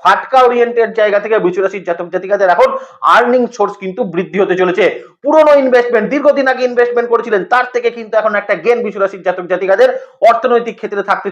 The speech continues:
চলেছে। আবার এখন বৃষ রাশির জাতক জাতিকাদের পৈতৃক ক্ষেত্র থেকে, শ্বশুরবাড়ি রিলেটেড জায়গা থেকে বেশ কিছু অর্থনৈতিক গেইন হওয়ার সম্ভাবনা সেটা কিন্তু থাকতে চলেছে। কোনো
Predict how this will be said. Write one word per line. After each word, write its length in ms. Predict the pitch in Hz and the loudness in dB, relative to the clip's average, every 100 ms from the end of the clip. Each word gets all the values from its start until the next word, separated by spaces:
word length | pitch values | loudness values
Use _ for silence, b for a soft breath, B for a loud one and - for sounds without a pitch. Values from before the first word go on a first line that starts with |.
| 190 | -2
চলেছে। 240 | 190 190 - - 208 | -2 -2 -6 0 2
আবার 220 | 262 208 - B B B 208 | 4 4 2 B B B 0
এখন 140 | 277 240 | 2 0
বৃষ 140 | 240 | 0
রাশির 240 | 240 233 202 | -2 -2 -2
জাতক 200 | 190 214 202 | -2 -2 -2
জাতিকাদের 360 | 214 214 220 - - | -2 0 0 0 0
পৈতৃক 440 | 269 277 - 277 277 | 0 0 -4 -6 -2
ক্ষেত্র 220 | 240 226 220 | -6 -2 -4
থেকে, 120 | 208 180 - | -2 -4 -4
শ্বশুরবাড়ি 460 | 233 269 269 262 | -4 0 2 2
রিলেটেড 400 | 247 240 240 240 240 | 0 0 2 2 2
জায়গা 200 | 226 220 220 | 2 2 0
থেকে 160 | 185 170 - B B B | -2 -2 -4 B B B
বেশ 160 | 294 277 - | 2 2 -2
কিছু 160 | 226 233 | 0 2
অর্থনৈতিক 460 | 220 226 226 220 180 185 | 2 0 -2 -6 -6 -2
গেইন 140 | 208 208 | 0 2
হওয়ার 200 | 196 190 | 2 2
সম্ভাবনা 340 | 196 175 170 220 | -2 0 0 0
সেটা 140 | 214 175 | -2 -6
কিন্তু 160 | 165 190 247 | -6 -8 -4
থাকতে 220 | 202 - 185 | -4 -2 0
চলেছে। 260 | 190 190 156 - B B | 2 2 0 -2 B B
কোনো 140 | 220 | 2